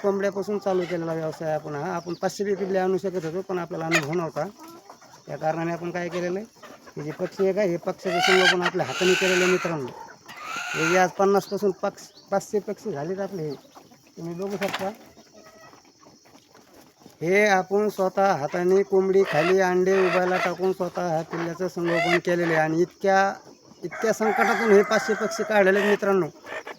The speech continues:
गेल्या काही दिवसामध्ये, मे महिन्यामध्ये इतके टेम्परेचर वाढलं होतं, भरपूर टेम्परेचर वाढलं होतं मित्रांनो. आपल्याकडे काय सुविधा नव्हती, काय नव्हती, एकदम गावठी पद्धतीनं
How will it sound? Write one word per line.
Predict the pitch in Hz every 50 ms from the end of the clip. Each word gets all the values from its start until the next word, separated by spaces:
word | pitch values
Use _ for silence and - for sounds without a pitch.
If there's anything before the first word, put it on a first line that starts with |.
| - - - - - - -
गेल्या | 170 175 175 180 185
काही | - 190 185 185
दिवसामध्ये, | 170 190 196 185 - 190 185 190 190 185 190
मे | 190 190 196 190
महिन्यामध्ये | 190 190 185 185 185 185 185 185 185 185 190 196 196 - - - - - - - - - - - - - -
इतके | 180 - - 208 202 196 190 - -
टेम्परेचर | - 190 190 180 190 196 196 202 208
वाढलं | 202 202 202 202 190 196 175
होतं, | 165 180 175 165 143 - - - - - - - - - - - - - - - _ -
भरपूर | 139 151 160 180 202 190
टेम्परेचर | 180 202 202 185 202 202 196 202 190
वाढलं | 196 196 196 180 170
होतं | 165 170
मित्रांनो. | 175 185 175 185 180 180 180
आपल्याकडे | 180 175 190 185 180 175
काय | 196 185 180
सुविधा | 185 185 196 190 185 175 180
नव्हती, | 185 185 175 185
काय | - - 185
नव्हती, | 190 190 185 185 190
एकदम | 185 185 180 196 202 202 - - _ _ _ _ _ _ - - -
गावठी | 175 139 147 170 175 180 170 196
पद्धतीनं | 190 185 196 190 165 151 160 156 180 175 185